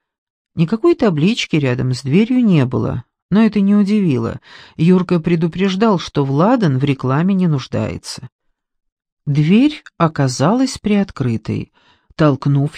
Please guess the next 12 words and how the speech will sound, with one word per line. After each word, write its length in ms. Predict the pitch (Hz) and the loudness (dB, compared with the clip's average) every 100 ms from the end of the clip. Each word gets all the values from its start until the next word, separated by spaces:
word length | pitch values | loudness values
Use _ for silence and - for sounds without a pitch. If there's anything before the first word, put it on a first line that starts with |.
| - | -2
её, 260 | 226 262 | 0 0
я 260 | 247 160 139 | 0 0 0
вошла 480 | 117 - - 127 226 | -2 -4 -2 -2 -2
в 100 | - | -2
просторную 800 | 180 143 - - 127 165 170 | -2 -2 -4 -4 0 2 2
комнату. 680 | - - 113 110 - - - _ _ _ _ _ _ _ _ _ | 0 -2 -4 -4 -8 -12 -20 _ _ _ _ _ _ _ _ _
Прямо 300 | 214 311 381 | 2 4 4
напротив 540 | 294 208 220 285 294 | 2 2 0 2 0
за 140 | 226 208 | 0 0
столом 460 | - 165 160 247 | 0 0 2 2
сидел 420 | 285 - 156 208 254 | 0 -2 0 2 4
Марич. 680 | 220 165 123 95 - - | 4 4 2 -4 -10 -12